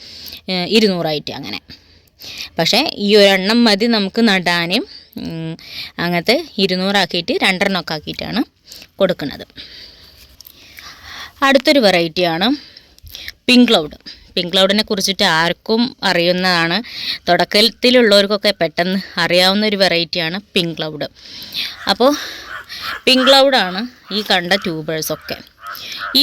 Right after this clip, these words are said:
വലിയ ട്യൂബേഴ്സിനൊക്കെ ഇരുന്നൂറ് രൂപ. കണ്ടോ, വലിയ ട്യൂബറാണ്. പിന്നെ, പിന്നുള്ളതിനൊക്കെ നൂറ്റമ്പത്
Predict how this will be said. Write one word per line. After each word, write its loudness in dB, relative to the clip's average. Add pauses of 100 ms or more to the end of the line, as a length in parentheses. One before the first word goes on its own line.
വലിയ 4
ട്യൂബേഴ്സിനൊക്കെ -4 (580)
ഇരുന്നൂറ് 4
രൂപ. -2 (1000)
കണ്ടോ, -2
വലിയ 2 (120)
ട്യൂബറാണ്. -6 (800)
പിന്നെ, 4 (460)
പിന്നുള്ളതിനൊക്കെ 2 (440)
നൂറ്റമ്പത് 0